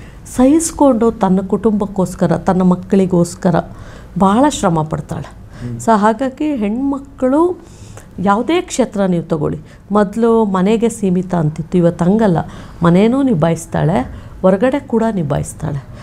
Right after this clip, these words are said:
Speaker 1: ಏರೋಪ್ಲೇನ್ ಹಾರ್ಸೋಕ್ಕೂ ತಯಾರು, ಆ, ಒಂದು ಆಟೋ ಚಲಾಯಿಸೋಕ್ಕೂ ತಯಾರು,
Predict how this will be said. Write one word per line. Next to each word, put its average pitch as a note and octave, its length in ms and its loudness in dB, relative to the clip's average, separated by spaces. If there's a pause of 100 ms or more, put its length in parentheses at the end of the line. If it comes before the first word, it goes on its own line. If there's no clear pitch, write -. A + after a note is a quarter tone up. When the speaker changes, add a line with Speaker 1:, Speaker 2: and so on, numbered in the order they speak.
(300)
Speaker 1:
ಏರೋಪ್ಲೇನ್ G#3 520 4
ಹಾರ್ಸೋಕ್ಕೂ F#3+ 640 0
ತಯಾರು, D#3+ 520 2
ಆ, - 840 0
ಒಂದು E3+ 280 4
ಆಟೋ F#3 300 2
ಚಲಾಯಿಸೋಕ್ಕೂ G3+ 720 -2
ತಯಾರು, D#3+ 520 0